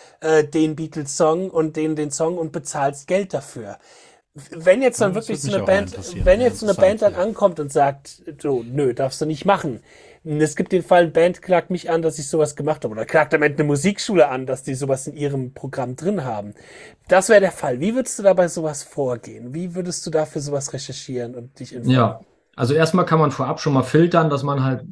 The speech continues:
Speaker 3: sagt, okay, du spielst die Sachen ja neu ein, damit ist das Recht an der Aufnahme schon mal nicht betroffen, sondern wir reden jetzt nur noch an, um
Speaker 1: Okay,
Speaker 3: das,
Speaker 1: interessant.
Speaker 3: was das
Speaker 2: Ja,
Speaker 3: Recht
Speaker 2: okay.
Speaker 3: an der Komposition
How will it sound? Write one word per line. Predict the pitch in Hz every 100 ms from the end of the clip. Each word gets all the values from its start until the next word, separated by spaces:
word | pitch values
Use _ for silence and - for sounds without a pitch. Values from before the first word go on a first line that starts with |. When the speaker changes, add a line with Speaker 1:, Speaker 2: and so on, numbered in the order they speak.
| - - -
Speaker 3:
sagt, | 139 117
okay, | 120 - 147 151
du | 135 135 135
spielst | - 139 135 131
die |
Sachen | 120 123 123
ja | 113
neu | 113 113
ein, | 113 135 151
damit | 123 120 -
ist | 113
das | 104
Recht | 123 120
an | 120
der | 113 98
Aufnahme | 123 131 113 110 110
schon | 117
mal | 104
nicht | 113 117
betroffen, | 101 - 95 - 92
sondern | 101 98 107
wir | 104
reden | 107 104
jetzt | 101 113
nur | 107
noch | 104
an, | 113 -
um | - 101
Speaker 1:
Okay, | 269 170
Speaker 3:
das, |
Speaker 1:
interessant. | 147 - - 123
Speaker 3:
was | 113
das | 120 113
Speaker 2:
Ja, | 107
Speaker 3:
Recht | 113 -
Speaker 2:
okay. |
Speaker 3:
an | 117
der | 110
Komposition | - 113 104 107 - 120 120 104